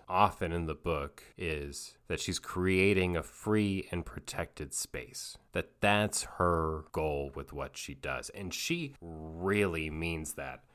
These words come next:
So she talks about her, like, the space that she uses, and it's essentially a castle. She, she lives inside of a castle,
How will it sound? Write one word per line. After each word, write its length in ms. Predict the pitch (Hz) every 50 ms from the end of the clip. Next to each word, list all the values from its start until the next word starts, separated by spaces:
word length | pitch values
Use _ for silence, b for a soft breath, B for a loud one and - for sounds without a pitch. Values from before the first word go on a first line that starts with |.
| _ -
So 180 | - - 113
she 140 | 98 - 98
talks 300 | - - 113 123 - -
about 440 | 110 82 92 92 90 85 85 80 -
her, 220 | - - 90 82 85
like, 280 | 82 85 80 - -
the 60 | - 87
space 500 | - - - - 90 101 104 98 - -
that 180 | - 85 -
she 160 | - - -
uses, 920 | 78 73 71 76 90 104 107 98 82 67 67 65 65 64 - - - - - - - -
and 300 | - 87 87 90 87 80
it's 200 | 85 85 - -
essentially 920 | 90 85 - - - 123 127 123 - - 104 92 80 85 80 80 80 80 80 -
a 120 | - - -
castle. 640 | - - - 101 92 92 - - - 73 64 64 -
She, 320 | - - 104 95 95 -
she 240 | - - 117 107 101
lives 500 | 95 101 104 123 127 120 120 107 - -
inside 720 | - 104 101 95 - - - 98 95 95 92 90 87 85 -
of 460 | - - 92 85 82 78 78 73 - _ -
a 80 | 95
castle, 560 | - - 92 85 - - - - 120 71 80